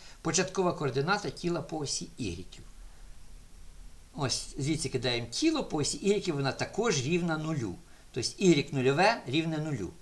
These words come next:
І початкова швидкість по осі ігреків, В нульове ігрекове,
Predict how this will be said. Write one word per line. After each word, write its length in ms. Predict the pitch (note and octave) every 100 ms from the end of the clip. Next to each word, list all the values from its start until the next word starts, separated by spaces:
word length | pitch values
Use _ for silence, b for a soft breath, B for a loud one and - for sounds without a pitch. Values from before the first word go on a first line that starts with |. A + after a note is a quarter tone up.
| - b b b b b b - - - -
І 80 | C#4
початкова 600 | - F3+ F#3 F3+ F#3 D3+
швидкість 520 | - C3+ G3 - D4+ -
по 80 |
осі 240 | B3 - B3
ігреків, 580 | - A#3+ A3 A3+ G#3+ G3+ - A#2+
В 160 | E3+
нульове 220 | G3 G3+
ігрекове, 520 | F#3+ F#3 F#3 G3 F#3